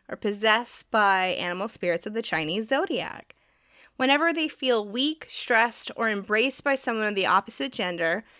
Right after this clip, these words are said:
they transform into those animals. And when they transform back, they're completely naked,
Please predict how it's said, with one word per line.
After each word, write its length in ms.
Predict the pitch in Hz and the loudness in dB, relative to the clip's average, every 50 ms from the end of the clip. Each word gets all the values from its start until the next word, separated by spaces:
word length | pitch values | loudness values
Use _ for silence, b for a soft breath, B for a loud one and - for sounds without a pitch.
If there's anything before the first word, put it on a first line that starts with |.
| b b b | b b b
they 100 | - 254 | 0 0
transform 580 | 247 - 277 262 269 262 - - 277 262 247 254 | 0 2 0 0 0 -2 -2 0 0 2 2 2
into 240 | 247 240 240 254 226 | 2 0 -2 -2 -2
those 300 | 202 190 180 175 185 - | 0 0 0 0 0 -2
animals. 520 | - 165 151 - - 69 69 67 - - | -2 -4 -4 -6 -8 -8 -10 -10 -12 -10
And 140 | - - 233 | -6 -4 -2
when 120 | 226 220 208 | -2 0 0
they 120 | 190 180 | 0 0
transform 680 | 180 - 220 196 190 185 - - - 185 165 156 165 170 | 0 0 -2 -2 -2 -4 -6 -6 -4 -4 -4 -4 -4 -2
back, 640 | 202 214 277 359 381 330 247 226 220 220 - - _ | 0 2 2 2 2 2 2 0 0 -2 -6 -14 _
they're 160 | - - 170 | -6 -6 -4
completely 540 | - - 180 185 185 190 208 220 196 254 277 | -4 -4 -6 -6 -4 -4 -4 -2 -2 0 0
naked, 840 | 277 285 302 311 302 339 370 339 - - 302 277 262 262 262 262 269 | 0 2 2 2 2 0 -2 -2 0 4 6 6 8 8 6 6 4